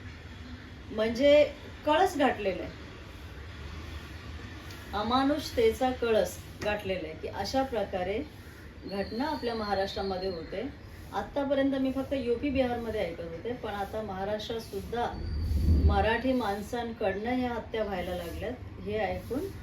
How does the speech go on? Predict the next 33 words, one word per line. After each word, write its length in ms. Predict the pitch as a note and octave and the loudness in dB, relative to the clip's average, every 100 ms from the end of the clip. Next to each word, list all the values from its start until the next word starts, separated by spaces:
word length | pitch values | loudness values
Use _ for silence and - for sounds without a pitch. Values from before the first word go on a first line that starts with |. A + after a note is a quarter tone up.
| - - - - - - - - - - - | -12 -12 -12 -12 -12 -12 -12 -12 -12 -12 -8
आता 220 | G3 G#3+ | -6 -2
आपण 240 | G3+ A3 A3 | -2 -2 -2
महाराष्ट्रात 720 | G#3 G3+ G#3+ A3+ - A#3+ A#3+ | -4 -2 -2 -2 -2 -4 -2
राहतोय 520 | A3+ G#3+ A#3 A#3+ B3 | -4 0 0 2 0
की 120 | C4 | 0
यूपी 280 | C4+ B3 A#3 | -2 -2 -2
बिहारमध्ये 540 | G#3 G3+ F#3 E3+ E3+ | -2 0 0 -4 -4
असा 240 | A3 G#3+ A#3+ | -4 -4 -4
विचार 360 | G3+ G3 A3+ | -4 -4 -4
करायला 380 | G#3+ F#3 F3 F3 | -2 -2 -2 -4
लागतो, 260 | E3+ D#3+ F#3+ | -6 -8 -6
ज्या 220 | F#3 G3 | -2 -2
घटना 420 | F#3+ E3 F#3 A#3 | -2 -6 -4 -2
आता 160 | B3+ A#3 | 0 0
आपल्या 280 | F#3 F#3+ F#3+ | 0 0 0
अवतीभोवती 480 | F#3 G3 F#3 F3+ | 0 -4 -4 -4
घडत 340 | F#3 F3+ E3+ - | -4 -4 -6 -6
चाललेल्या 320 | D#3+ E3 D#3+ | -6 -6 -8
आहेत. 120 | - - - - - - B3 | -10 -12 -12 -12 -10 2 6
हे 100 | D4+ | 6
सगळं 280 | D#4+ D4 | 6 4
कशासाठी 540 | D4 D4 D#4+ C#4 D4 D4 | 4 4 2 2 2 2
झालं? 300 | C#4 C4 C4 C4 | 2 4 2 2
तर 100 | B3 | -2
पैशांसाठी 720 | G3 F#3 A3 G#3+ A3+ A3 A3 | -2 -2 -4 -4 -2 0 0
झालं, 240 | G#3+ G3+ | 0 0
राजकीय 840 | G#3 G3 F#3 - - G#3 G3+ G3+ G3+ - - - - | 2 0 -2 -4 -4 -4 -2 0 -2 -6 -12 -10 -2
घडामोडींसाठी 920 | G3+ G3+ A3 G#3+ A3 A3 A3+ G#3 A3 | 2 2 2 2 2 2 0 0 0
झालं, 320 | G#3 G3 G3 G3+ - F3 | 0 2 0 -2 -8 -8
ही 140 | G3+ | -4
हत्या 340 | G#3 G3 - A3+ | -2 -4 -4 -4
ह्याच्यासाठी 460 | A3+ A3 G#3 E3+ | -2 -2 -4 -4
झाली. 260 | E3 D#3 | -6 -8